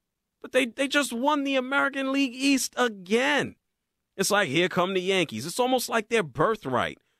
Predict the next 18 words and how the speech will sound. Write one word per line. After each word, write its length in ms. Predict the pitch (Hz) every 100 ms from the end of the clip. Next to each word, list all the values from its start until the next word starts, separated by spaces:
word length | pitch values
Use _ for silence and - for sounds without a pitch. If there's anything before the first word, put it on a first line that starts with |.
| _
to 100 | -
go 180 | 160 156
to 120 | 147 139
the 80 |
playoffs. 640 | 123 139 113 80 65 - - _ _ _
You 60 | -
think 140 | 285
about 180 | 277 254
the 100 | 240
Los 360 | 226 233 220 226
Angeles 440 | 214 180 196 -
Lakers. 360 | 202 190 151 135
The 100 | 180
Lakers 420 | 214 220 208 170 -
are 280 | 185 175 -
the 240 | 131 151 143 -
glamour 600 | 113 139 180 170 160 143
franchise 920 | - 156 147 135 110 82 57 - -